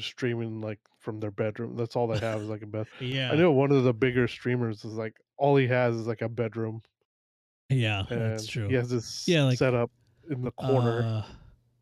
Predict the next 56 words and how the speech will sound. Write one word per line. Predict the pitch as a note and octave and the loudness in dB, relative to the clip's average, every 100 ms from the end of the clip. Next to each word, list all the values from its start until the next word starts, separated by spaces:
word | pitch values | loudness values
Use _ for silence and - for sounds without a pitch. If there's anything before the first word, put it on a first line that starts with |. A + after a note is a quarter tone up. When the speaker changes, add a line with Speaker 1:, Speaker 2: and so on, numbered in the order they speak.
| _ | _
Speaker 2:
who's, | D3 D3 | -6 -2
yeah, | C#3 B2+ | 0 0
like, | B2+ | 0
Straw | - - D#3 | -2 2 4
Hat | D#3 C3 | 4 2
Goofy. | C3 C#3+ D#3 D3+ D#3 - _ | 2 2 2 0 0 -6 _
Uh, | C3+ A#2+ | -2 2
he's | B2 C3+ | 2 0
a | |
similar | - C#3+ C#3 C3 | -2 -2 0 0
Speaker 1:
Mm-hmm. | B2+ | 0
Speaker 2:
thing. | C3+ C3 | 0 0
Like, | C3 A#2 | 0 0
he | A#2+ | 0
has, | B2+ B2 A2 - - - _ - | 2 0 -2 -10 -20 -20 _ -2
his | C#3+ | 0
setup | - - C3+ C3+ | 2 2 2 2
is | B2+ - | -2 -4
probably, | A#2 A#2 B2 | -4 -4 -4
like, | A2 | -6
a | G#2+ | -8
couple | - - C3+ | -6 -4 -4
feet | - A#2+ A#2 | -4 -8 -6
wide, | A2 A#2 A#2 | -4 -4 -2
but | A#2 G#2+ | -4 -6
it | |
looks | G#2+ G#2+ | -6 -10
like | A#2+ G#2 | -10 -8
it's | A#2 | -8
an | G2 | -8
office, | G2+ G#2+ A#2 - | -8 -8 -8 -10
and | G#2 - | -12 -8
it's | B2 - | -8 -6
not | - G2 F#2+ - | -6 -6 -8 -8
at | - | -4
all. | G#2+ G2 G2 G#2+ _ - _ _ _ _ _ _ | -2 -2 -4 -6 _ -20 _ _ _ _ _ _
Uh, | - G#2+ G2 F#2 F#2+ C3+ | -6 -4 -2 -2 -2 2
Speaker 1:
Yeah, | C3 C3 | 2 2
um, | B2+ B2 A#2+ A#2 A#2+ | 2 0 -2 -4 -6
Speaker 2:
I, | |
Speaker 1:
I | D3+ | -6
Speaker 2:
and | C3 | -2
Speaker 1:
think | A3+ B2+ | 0 4
Speaker 2:
when | D3 | 4
he | E3+ | 4
unveiled | A#2 C3+ C3 | 4 4 4
it, | B2 | 4
I | A#2+ | 2
was | A2+ | 2
like, | B2 | 0
"Yo, | - | 2
what | B3+ D4 | 2 2
the | G3+ F3+ | 4 4
hell?" | C#4+ D4+ D4+ B3+ | 6 6 6 2
<laughs> | - - - - - _ _ _ | 0 -2 -4 -12 -18 _ _ _
Speaker 1:
Yeah, | A#2+ A#2 A2+ A2+ | -4 -2 -2 -4